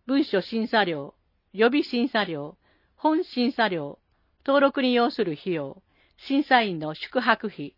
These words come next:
交通費など。助成額、対象経費の三分の一以内。上限はアイエスオー九千シリーズ、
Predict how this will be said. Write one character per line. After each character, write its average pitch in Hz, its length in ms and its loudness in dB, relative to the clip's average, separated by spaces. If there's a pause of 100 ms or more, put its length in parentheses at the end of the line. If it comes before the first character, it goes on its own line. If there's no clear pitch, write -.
交 233 200 -2
通 226 140 -2
費 156 200 -6
な 156 160 -6
ど。 143 160 -16 (1120)
助 254 200 4
成 330 240 4
額、 160 420 -8 (520)
対 311 200 4
象 294 200 2
経 254 180 0
費 214 160 -4
の 151 200 -8 (100)
三 269 200 8
分 269 140 0
の 254 120 2
一 254 180 -4
以 214 140 -6
内。 156 320 -8 (720)
上 269 240 2
限 226 280 0
は 180 240 -4 (280)
ア 226 120 4
イ 254 140 0
エ 247 100 0
ス - 140 -4
オ 160 200 -2
ー - 80 -20
九 302 180 2
千 285 220 2
シ 247 160 -4
リ 196 200 -2
ー - 20 -20
ズ、 139 200 -12